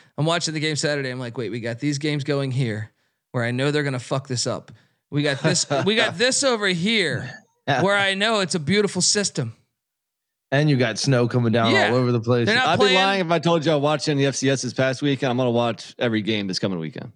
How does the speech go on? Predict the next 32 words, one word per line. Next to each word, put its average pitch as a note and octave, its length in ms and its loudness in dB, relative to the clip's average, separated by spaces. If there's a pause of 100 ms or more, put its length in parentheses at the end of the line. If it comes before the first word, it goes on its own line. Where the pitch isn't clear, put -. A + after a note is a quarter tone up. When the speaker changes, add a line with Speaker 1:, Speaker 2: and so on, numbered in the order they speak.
(180)
Speaker 1:
Yeah, G#3 300 0
Speaker 3:
I - 60 -2
mean, D#3+ 120 4
Speaker 1:
well E3 100 2
Speaker 3:
noth-, D3 80 -4
nothing D3+ 260 0
else C#3 160 0
is B2+ 140 -2
on, A2 320 0
but G2 180 0 (360)
<laughs> - 260 -6
Speaker 1:
Yeah, B3 240 0
no, G#3+ 120 0
Speaker 3:
but - 100 2
Speaker 1:
but A3 120 -2
Speaker 3:
still. C#3 440 0 (480)
Speaker 1:
But A#3+ 140 2
when A#3 120 0
you C#4 100 0
can B3+ 140 0
compare G#3 340 2
'em F#3+ 80 -2
too, G#3 140 0
I, F#3 160 4
I G3 220 0
also G3+ 340 0
realize E3+ 340 0
I E3 80 2
have D#3+ 120 0
eleven D3+ 280 0
T D3 140 -2
Vs. C#3+ 260 -2